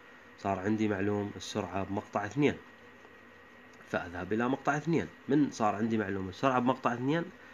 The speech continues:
أستخدم بحساب المساحة، أستخدم القطر في مقطع اثنين اللي هو خمسين مليمتر. لو انعلمت عندي السرعة بمقطع واحد، راح أستخدم القطر اللي هو مائة مليمتر في حساب المساحة.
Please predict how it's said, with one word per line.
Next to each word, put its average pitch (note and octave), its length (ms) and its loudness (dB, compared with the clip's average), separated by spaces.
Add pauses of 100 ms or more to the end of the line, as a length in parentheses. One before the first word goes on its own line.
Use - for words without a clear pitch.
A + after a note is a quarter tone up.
(320)
أستخدم A2+ 600 0 (120)
بحساب G#2 640 4
المساحة، A2+ 460 2
أستخدم G#2+ 420 -2
القطر C#3 460 4 (840)
في G#2+ 240 2 (120)
مقطع G#2 420 0
اثنين C3 280 4
اللي F#2+ 200 0
هو G#2 100 2
خمسين A2 440 -2
مليمتر. C#3 420 0 (680)
لو A2 240 6
انعلمت B2+ 540 10
عندي B2 240 8
السرعة A#2 340 6
بمقطع A#2 380 6
واحد، A2+ 400 4 (200)
راح G#2 220 0
أستخدم G#2+ 540 -4
القطر G2+ 340 -4
اللي F#2+ 180 -2
هو A#2+ 180 2
مائة D3+ 280 0
مليمتر E3 460 2 (720)
في A2+ 220 2 (340)
حساب B2+ 300 -2
المساحة. C#3 500 0